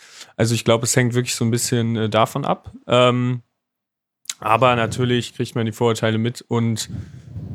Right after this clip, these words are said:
irgendwie in gewisser Weise kann man sie auch sehen bei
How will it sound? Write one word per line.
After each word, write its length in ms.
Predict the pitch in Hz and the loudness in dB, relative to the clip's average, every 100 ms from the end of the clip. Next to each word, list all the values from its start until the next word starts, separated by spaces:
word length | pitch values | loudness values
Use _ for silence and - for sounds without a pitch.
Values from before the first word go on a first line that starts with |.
| - - - | -14 -8 2
irgendwie 540 | 123 113 107 107 107 | 2 2 -2 0 2
in 160 | 104 107 | 2 0
gewisser 340 | 104 107 104 | 0 2 4
Weise 300 | 98 101 101 | 4 4 2
kann 160 | 98 104 | 0 0
man 120 | 104 | 0
sie 140 | 101 | 0
auch 320 | 101 107 101 - | 0 0 0 -4
sehen 460 | - 107 104 101 - | 0 2 2 0 -2
bei 280 | - - | -4 -4